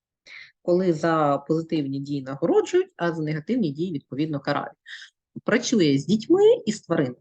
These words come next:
От, ну, потім психіка людини, е, випереджає психіку тварин, стає більш розвиненою, і, відповідно, в нас з'являється те, що робить нас людьми.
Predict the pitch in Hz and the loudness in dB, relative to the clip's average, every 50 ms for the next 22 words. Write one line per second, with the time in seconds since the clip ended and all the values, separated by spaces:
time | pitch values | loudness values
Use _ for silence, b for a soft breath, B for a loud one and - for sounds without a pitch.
0 | _ _ _ _ _ _ _ _ _ _ _ _ _ _ _ _ _ _ _ _ | _ _ _ _ _ _ _ _ _ _ _ _ _ _ _ _ _ _ _ _
1 | _ _ - 143 143 - 220 262 262 233 196 - - 160 - - 196 196 - 147 | _ _ -2 -2 0 2 2 4 4 4 2 2 -2 -2 0 -2 -2 -2 -2 -6
2 | 143 - - 185 180 180 160 151 - 151 156 156 156 151 175 170 160 151 147 143 | -8 -6 -4 -4 -4 -4 -4 -6 -2 -2 -2 -2 0 0 0 2 2 2 2 0
3 | 143 143 139 135 - - _ - - - 143 127 - - _ _ _ _ - 214 | 0 0 0 -2 -4 -6 _ -14 -10 -6 -6 -6 -6 -8 _ _ _ _ -4 0
4 | 214 - 202 196 180 151 - 151 139 - - - - - 151 143 - 135 - - | 2 2 2 2 2 0 0 0 0 -2 -4 -6 -4 -4 -2 -2 -2 -6 -8 -8
5 | - - _ - 151 180 233 359 370 370 370 - B B B B B B _ - | -16 -12 _ -2 0 2 2 4 2 0 -2 -4 B B B B B B _ -14
6 | - - 165 170 180 180 170 160 143 143 180 156 143 - - - - 139 151 143 | -6 0 0 2 4 4 4 2 2 2 2 2 2 -2 -6 -6 -4 -2 -2 -2
7 | 147 135 147 151 139 131 139 156 185 262 339 359 359 - - 190 190 151 147 - | 0 0 2 2 2 2 0 0 -2 0 -2 -2 -2 -2 -4 -4 -4 -4 -4 -4
8 | - 156 143 165 208 196 185 185 185 180 175 175 165 160 160 156 151 151 151 143 | -6 -4 -2 -2 -4 -2 -2 -2 0 0 2 2 2 2 0 0 0 0 -2 -4
9 | 135 147 170 175 170 147 143 147 147 156 160 156 151 147 - - 147 139 139 135 | -4 -4 -4 -4 -4 -4 -4 -4 -4 -2 -2 -2 -4 -6 -6 -6 -6 -6 -6 -6
10 | - _ _ _ _ _ - 160 175 - - 139 139 151 151 143 120 - 113 123 | -10 _ _ _ _ _ -6 -6 -6 -6 -6 -4 -2 -2 -2 -2 -4 -8 -10 -12
11 | - - 131 120 113 113 - | -8 -8 -8 -6 -6 -8 -8